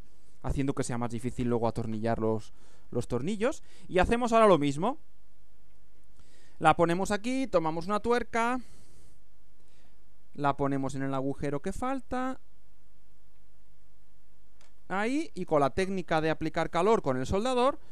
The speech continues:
pues la vamos a introducir. La ponemos y prácticamente sin hacer, sin hacer presión, solo con, casi con el,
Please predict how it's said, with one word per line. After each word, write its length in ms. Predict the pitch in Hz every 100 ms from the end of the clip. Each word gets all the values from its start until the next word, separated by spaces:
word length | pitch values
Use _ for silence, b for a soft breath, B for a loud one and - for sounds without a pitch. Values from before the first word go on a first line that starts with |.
| b b -
pues 180 | 226
la 120 | 254 196
vamos 580 | 165 170 208 - - - - - - - - - -
a 120 | 151
introducir. 600 | 147 151 139 120 113 98 - - - - - - - - - - - - - - -
La 140 | 120
ponemos 460 | 117 135 170 202 -
y 140 | 165 165
prácticamente 800 | 196 208 220 208 190 170 160 135
sin 460 | - - 262 277 220
hacer, 440 | - 214 202 - - -
sin 320 | - 233 226
hacer 280 | 180 175 139
presión, 640 | 151 160 196 190 214 269 b b b b b - - - - -
solo 340 | - 175 185 185
con, 200 | 175 147
casi 340 | - 180 180
con 220 | 180 175
el, 360 | 170 165 165